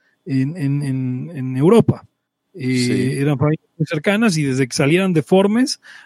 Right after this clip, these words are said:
Speaker 1: hasta que nacieran con problemas,
Speaker 2: Locos,
Speaker 1: eh, muy
Speaker 2: hemofilia,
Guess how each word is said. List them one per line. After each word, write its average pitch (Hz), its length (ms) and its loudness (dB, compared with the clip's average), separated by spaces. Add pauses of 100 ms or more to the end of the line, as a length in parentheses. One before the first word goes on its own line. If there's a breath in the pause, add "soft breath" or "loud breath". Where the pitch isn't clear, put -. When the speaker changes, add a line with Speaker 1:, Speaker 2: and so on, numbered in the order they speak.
Speaker 1:
hasta 131 340 -2
que 131 140 -2
nacieran 165 520 0
con 127 400 -2
problemas, 139 800 0
Speaker 2:
Locos, 131 380 0
Speaker 1:
eh, 139 80 4
muy 147 180 2
Speaker 2:
hemofilia, 113 1000 -6